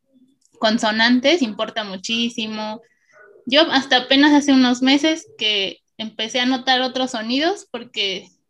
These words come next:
me metí a estudiar algo de inglés y así, ¿no? Este, sonidos de la S con voz o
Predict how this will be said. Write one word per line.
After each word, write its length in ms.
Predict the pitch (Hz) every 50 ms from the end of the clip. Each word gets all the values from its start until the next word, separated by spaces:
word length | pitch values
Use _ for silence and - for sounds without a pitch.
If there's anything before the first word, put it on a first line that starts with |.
| _ _ -
me 220 | 285 269 - 190
metí 220 | 196 185 180 - 233
a 40 | 233
estudiar 320 | - - 247 233 233 226
algo 220 | 226 233 226 233
de 120 | 214 202 190
inglés 420 | 190 196 208 240 311 392 - - _ _ _ _ _ _ _ _ _ _ _ _ _ _ -
y 360 | - 226 226 226 220 220 214
así, 520 | 214 - 247 240 240 240 233 214 226 - _ _ -
¿no? 140 | 220 214 208
Este, 580 | 208 202 - _ - 202 190 185 185 180 - _
sonidos 380 | - 226 220 226 233 247 247 226
de 100 | 226 214
la 200 | 208 208 208 214
S 500 | 220 220 220 - 226 214 214 214 - _ _ _ _ _ _ _ _ _ _
con 260 | _ - 208 202 202 190
voz 380 | 208 214 226 233 240 247 247 233
o 420 | 208 208 196 196 196 196 196 190